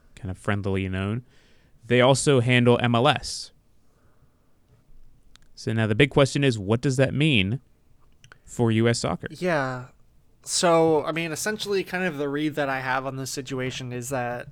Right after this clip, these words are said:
Speaker 2: I mean, obviously the World Cup is coming up and U S Soccer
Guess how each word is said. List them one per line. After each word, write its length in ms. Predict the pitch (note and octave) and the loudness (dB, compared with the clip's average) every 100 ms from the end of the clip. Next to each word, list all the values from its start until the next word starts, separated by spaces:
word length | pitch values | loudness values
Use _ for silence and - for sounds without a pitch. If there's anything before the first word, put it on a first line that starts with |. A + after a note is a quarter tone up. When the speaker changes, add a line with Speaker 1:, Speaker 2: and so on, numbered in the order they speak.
| - | -14
Speaker 2:
I 100 | E3 | -12
mean, 160 | D3 C#3+ | -8 -2
obviously 480 | D3+ E3 - D#3+ D3+ | 0 0 -2 -4 -4
the 140 | D3+ | -2
World 240 | C#3+ C#3+ - | 0 0 0
Cup 180 | D3+ | -2
is 120 | C3 - | -2 -4
coming 280 | C#3 C3 | -4 -2
up 220 | B2+ C3 - | -2 -2 -6
and 160 | B2+ | -4
U 100 | C3 | -2
S 120 | C3 | -2
Soccer 600 | - B2+ B2 B2+ A#2+ A#2 | 0 0 0 -4 -4 -8